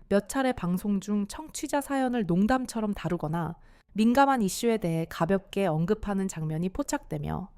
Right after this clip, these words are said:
대중의 실망은 누적되어 갔습니다.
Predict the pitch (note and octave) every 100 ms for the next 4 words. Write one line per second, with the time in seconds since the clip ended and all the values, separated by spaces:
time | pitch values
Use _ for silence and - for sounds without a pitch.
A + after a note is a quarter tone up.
0 | - - - F3+ F3+ F#3+ F#3+ B3+ B3 A3+
1 | C4+ A3+ D#3+ A#3+ - E3 D#3 E3 - D#3
2 | - - -